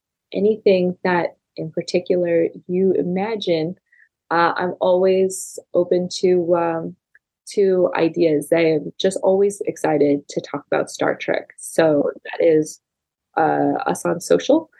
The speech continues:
And, um, again, just, it's always thrilling to talk about my favorite childhood fandom. So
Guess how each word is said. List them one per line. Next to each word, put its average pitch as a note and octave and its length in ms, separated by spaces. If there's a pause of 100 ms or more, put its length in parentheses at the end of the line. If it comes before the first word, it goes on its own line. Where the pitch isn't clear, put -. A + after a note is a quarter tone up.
(420)
And, D#3+ 460
um, D#3+ 500 (300)
again, D#3+ 420
just, - 280
it's A3 260
always F#3 340
thrilling G#3+ 380
to G#3 100
talk - 280
about F3+ 240
my F3 140
favorite F3 340
childhood G#3 440
fandom. F#3+ 460
So G#3+ 220